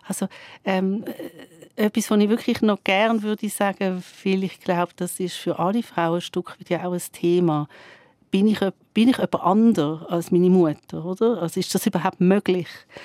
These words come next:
Und das ist ein Thema, wo die Ich-Erzählerin oft drüber nachdenkt. Und dann gibt's zum Beispiel so eine Szene, da ist sie an einem Badesee, es ist jetzt Sommer, oder,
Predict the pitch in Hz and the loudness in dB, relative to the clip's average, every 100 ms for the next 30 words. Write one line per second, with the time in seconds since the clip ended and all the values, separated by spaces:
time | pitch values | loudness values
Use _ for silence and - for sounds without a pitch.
0 | - - - 185 190 220 240 233 226 - | -18 -20 -6 -4 0 0 2 0 0 -2
1 | 208 208 208 196 185 175 175 196 - 196 | 0 4 4 2 -2 -4 -2 -2 -2 -4
2 | - 180 180 180 180 180 180 - 208 214 | -2 -2 0 2 4 4 0 -4 0 0
3 | - - - 196 185 175 165 190 233 196 | -2 -10 -4 -2 0 2 4 2 0 -2
4 | 185 190 - 180 185 180 214 - 208 214 | 0 -2 0 0 0 0 -4 -2 0 0
5 | - 208 196 185 180 - 170 190 240 233 | -2 -4 0 0 -2 0 2 4 2 0
6 | 175 170 - 170 147 147 143 226 233 226 | -4 -6 -4 -4 -2 -6 0 0 2 -2
7 | 220 214 - - 156 - - 220 226 233 | -2 -4 -6 -8 -8 -8 -2 4 4 4
8 | 214 180 202 | 2 -2 -4